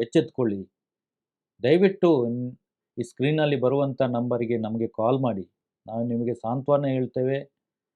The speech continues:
ಮತ್ತು ನಿಮಗೆ ಯಾವ ಥರ ಈ ಅಕ್ರಮ ಬಡ್ಡಿ ದಂಧೆಯಿಂದ ಹೊರಗೆ ಬರಬೇಕು, ಸಾಲ ತಗೊಂಡಿದ್ರೆ ಕಟ್ಟಬೇಕಾ ಬೇಡವಾ ಅನ್ನೋದನ್ನು ನಾವು ನಿಮಗೆ ಹೇಳ್ಕೊಡ್ತೇವೆ. ದಯವಿಟ್ಟು ನಮ್ಮ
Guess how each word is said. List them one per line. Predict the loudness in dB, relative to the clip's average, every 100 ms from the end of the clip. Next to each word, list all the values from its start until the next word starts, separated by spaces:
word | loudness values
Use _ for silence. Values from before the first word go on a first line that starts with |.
| _ _
ಮತ್ತು | -4 -4 -2 -2
ನಿಮಗೆ | 0 -2 0 -2 -2 -10 _ _ _ _ -2
ಯಾವ | 0 2 2
ಥರ | 2 2 2 2 -2 _ _ _ -20 _ _ _ _
ಈ | -2 2
ಅಕ್ರಮ | 2 2 0 2 2
ಬಡ್ಡಿ | 2 2 4
ದಂಧೆಯಿಂದ | 4 2 0 2
ಹೊರಗೆ | 2 4 4 4
ಬರಬೇಕು, | 4 2 -2 -4 -8 -8 _ _ _ _ _ _ _ _ _ _ _ 0
ಸಾಲ | 2 4 2
ತಗೊಂಡಿದ್ರೆ | 2 2 2 2 2 2
ಕಟ್ಟಬೇಕಾ | 2 -2 4 4 4 2
ಬೇಡವಾ | 4 4 6 4
ಅನ್ನೋದನ್ನು | 2 -2 -2 -2 -2
ನಾವು | 2 4 6 4
ನಿಮಗೆ | 0 -2 0
ಹೇಳ್ಕೊಡ್ತೇವೆ. | 0 -2 -4 -2 -2 -2 -8 _ _ -2
ದಯವಿಟ್ಟು | 2 4 2 0 0
ನಮ್ಮ | 0 -2